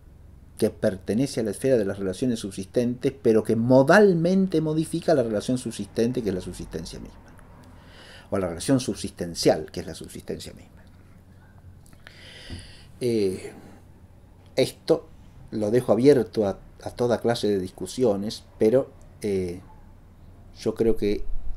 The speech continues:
si se entiende como algo que es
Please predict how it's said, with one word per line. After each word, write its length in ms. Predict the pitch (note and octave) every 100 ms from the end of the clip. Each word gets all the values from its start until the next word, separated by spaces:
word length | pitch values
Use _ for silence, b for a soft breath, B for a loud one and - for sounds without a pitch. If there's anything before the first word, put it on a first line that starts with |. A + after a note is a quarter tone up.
| - -
si 240 | - A2
se 100 | -
entiende 600 | G#2 F#2+ D#3+ F#3 E3+ D#3
como 280 | - A2+ A#2
algo 400 | C3 B2+ B2+ B2+ - - - - -
que 180 | - G#2
es 220 | B2 -